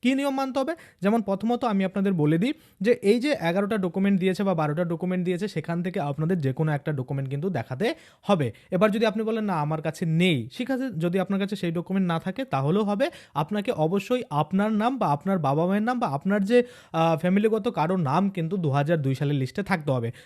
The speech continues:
তাহলে কি হবে? সেখানে থাকলে পরে তা, সেটা থেকে প্রমাণ হয়ে যাবে বা সেটা থেকে আপনাকে লিংক আপ করানো যাবে যে হ্যাঁ, আপনারা অরিজিনাল ভারতীয়,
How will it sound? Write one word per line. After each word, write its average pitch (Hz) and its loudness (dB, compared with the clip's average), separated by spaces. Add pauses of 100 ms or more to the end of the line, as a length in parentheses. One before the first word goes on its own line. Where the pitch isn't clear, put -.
তাহলে 226 4
কি 262 -2
হবে? 262 -2
সেখানে 226 -4
থাকলে 202 -2
পরে 214 -2
তা, 147 -6
সেটা 175 -2
থেকে 214 -2
প্রমাণ 165 2
হয়ে 160 0
যাবে 165 0 (260)
বা 202 2
সেটা 202 -2
থেকে 254 -2
আপনাকে 233 0
লিংক 196 6
আপ 220 0
করানো 185 2
যাবে 202 0
যে 226 0
হ্যাঁ, 165 0
আপনারা 160 0
অরিজিনাল 160 0
ভারতীয়, 139 2